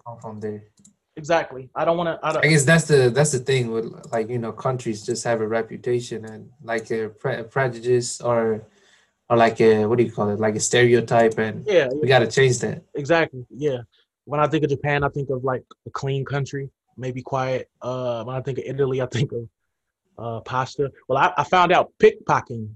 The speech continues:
Speaker 2: uh, pickpocketing is a big thing over there in Italy too. Like, people are known to, like
Speaker 1: Yeah, I think Spain, Italy, yeah.
Speaker 2: Yeah. Um, but, um, okay, yeah, bro. The Great Pretenders and that chapter, that's the media I've been consuming it, uh,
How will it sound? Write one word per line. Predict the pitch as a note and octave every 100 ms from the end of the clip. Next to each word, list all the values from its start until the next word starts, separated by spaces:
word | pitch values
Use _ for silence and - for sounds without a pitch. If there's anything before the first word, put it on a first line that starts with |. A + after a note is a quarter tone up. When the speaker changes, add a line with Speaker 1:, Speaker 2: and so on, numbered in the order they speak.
| - B2+
Speaker 2:
uh, | - -
pickpocketing | G3 F#3+ C#3+ B2 B2+ A#2+
is | A#2
a |
big | A2+ B2+ B2
thing | B2+ A#2+ A2 -
over | A#2+ A#2+
there | A2 A#2
in | A#2
Italy | A#2 A#2+ A2+
too. | - D#3 G#2+ _ _
Like, | A2 A2+
people | C#3 B2+
are | A#2+
known | B2+ C3 B2
to, | A#2+
like | A2+ G#2+ _ _ _ _ -
Speaker 1:
Yeah, | A#2+ A#2
I | A#2+
think | C3 B2+
Spain, | - - C3+ C3 B2+
Italy, | B2 B2+ A#2+ A#2
yeah. | A2+ A2 G#2+ A#2+
Speaker 2:
Yeah. | C#3+ A#2+ - A#2 _ _ _ _ _ - -
Um, | D#3 C#3+ C3+ C3 B2+ -
but, | F#3
um, | E3+ D3+ C#3 -
okay, | D#4 D#4+ D4
yeah, | F4+ B3
bro. | G#3+ A3+ E3+
The |
Great | E3 B3 B3 -
Pretenders | A#3 C4 B3 A3+ -
and | F#3
that | G3+ F#3+
chapter, | A3 G#3 A3+ G#3+ _ _
that's | F#3 -
the | G3
media | G3 F3+
I've | F3+
been | F3
consuming | E3+ D#3 F#3 F3 F3+
it, | G3
uh, | - D#3